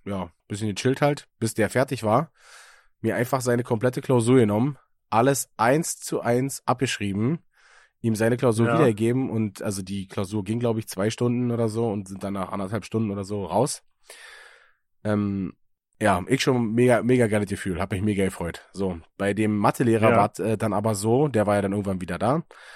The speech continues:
Speaker 1: und die Klausuren waren fertig. Und bei dem war es so, er hat die Namen vorgelesen und du musstest zum, zum Tisch hingehen, dir deine,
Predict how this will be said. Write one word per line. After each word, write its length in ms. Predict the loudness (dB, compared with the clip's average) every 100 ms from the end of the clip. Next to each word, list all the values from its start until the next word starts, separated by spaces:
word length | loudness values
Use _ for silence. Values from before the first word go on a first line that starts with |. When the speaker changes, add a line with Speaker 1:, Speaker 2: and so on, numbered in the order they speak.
| -20 -2
Speaker 1:
und 240 | -2 0 -4
die 60 |
Klausuren 440 | 0 0 2 2 2
waren 200 | -4 -4
fertig. 480 | -6 -6 -10 -8
Und 120 | -8 -4
bei 80 | -2
dem 180 | 0 0
war 160 | -2
es 80 | 0
so, 300 | 0 2 0 -2
er 100 | -4
hat 140 | -2
die 60 | -2
Namen 280 | 2 0 0
vorgelesen 760 | 2 2 2 -2 -2 -6 -6 _
und 180 | -4 0
du 40 | 2
musstest 720 | 2 0 -4 -6 -6 -16 _
zum, 500 | -2 2 2 2 -2 _ _ _
zum 240 | -6 -6 0
Tisch 380 | 0 0 -8 _ -2
hingehen, 640 | 2 2 2 0 0 -2
dir 140 | -2 0
deine, 400 | 0 0 -2